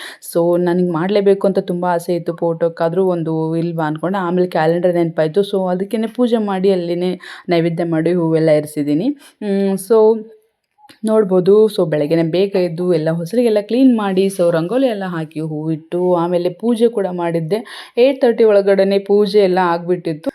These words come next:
So, ಈಗ ನಾನು ನೈವೇದ್ಯ ಮಾಡೋಣ ಅಂದ್ಬಿಟ್ಟು, ನೈವೇದ್ಯಕ್ಕೆ ಅಂದ್ಬಿಟ್ಟು ರೆಡಿ ಮಾಡ್ತಾ ಇದ್ದೀನಿ. So, ಕಡಲೆಬೇಳೆ ಪಾಯಸ ಮಾಡೋಣ ಅಂದ್ಬಿಟ್ಟು ತುಂಬ ದಿನದಿಂದ ಅನ್ಕೋತಾ ಇದ್ದೆ. So, ಸರಿ ಈ ಥರ ಒಂದು ಸ್ಪೆಷಲ್ ಡೇಯಲ್ಲಿ ಮಾಡಿದ್ರೆ ಚೆನ್ನಾಗಿರುತ್ತೆ ಅಂದ್ಬಿಟ್ಟು,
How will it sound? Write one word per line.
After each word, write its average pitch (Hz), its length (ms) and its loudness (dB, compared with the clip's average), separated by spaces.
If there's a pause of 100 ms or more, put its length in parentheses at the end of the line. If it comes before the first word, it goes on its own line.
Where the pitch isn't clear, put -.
(200)
So, 262 180 4
ಈಗ 214 140 -2
ನಾನು 175 300 0
ನೈವೇದ್ಯ 226 480 2
ಮಾಡೋಣ 196 340 0
ಅಂದ್ಬಿಟ್ಟು, 175 440 -4
ನೈವೇದ್ಯಕ್ಕೆ 185 600 -2
ಅಂದ್ಬಿಟ್ಟು 170 340 -6
ರೆಡಿ 156 200 -4
ಮಾಡ್ತಾ 165 320 -4
ಇದ್ದೀನಿ. 160 300 0
So, 196 320 -2
ಕಡಲೆಬೇಳೆ 202 720 2
ಪಾಯಸ 175 360 -2
ಮಾಡೋಣ 165 280 -4
ಅಂದ್ಬಿಟ್ಟು 165 300 -4
ತುಂಬ 262 300 2
ದಿನದಿಂದ 202 360 0
ಅನ್ಕೋತಾ 185 400 0
ಇದ್ದೆ. 170 180 0
So, 170 300 -2
ಸರಿ 165 360 -2
ಈ 190 320 2
ಥರ 196 180 0 (360)
ಒಂದು 180 200 -2
ಸ್ಪೆಷಲ್ 240 420 0
ಡೇಯಲ್ಲಿ 208 220 4
ಮಾಡಿದ್ರೆ 175 260 2
ಚೆನ್ನಾಗಿರುತ್ತೆ 185 600 2
ಅಂದ್ಬಿಟ್ಟು, 156 360 -2